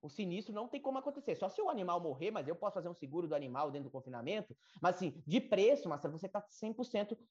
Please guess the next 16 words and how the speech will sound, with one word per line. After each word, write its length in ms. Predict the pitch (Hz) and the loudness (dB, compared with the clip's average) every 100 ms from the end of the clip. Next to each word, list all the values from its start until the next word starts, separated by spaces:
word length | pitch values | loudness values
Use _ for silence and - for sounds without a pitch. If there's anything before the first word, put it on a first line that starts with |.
| _ - | _ 4
tranquilo, 460 | 220 247 202 214 240 | 4 6 2 2 2
porque 220 | 254 - | 2 2
é 40 | |
um 60 | 247 | 2
negócio, 500 | 226 165 190 220 175 _ - | 6 6 6 4 -8 _ -4
um 80 | |
tiro 300 | 196 240 269 | 0 4 4
curto, 440 | 208 220 254 - 139 | 4 4 4 2 -2
que 80 | 147 | -2
a 20 | |
gente 100 | 135 | 4
fala, 200 | 147 123 | 4 2
cento 240 | 214 220 | -2 -4
e 40 | 170 | -2
vinte 240 | 185 165 | -2 -4
dias, 400 | 131 214 156 | -4 2 2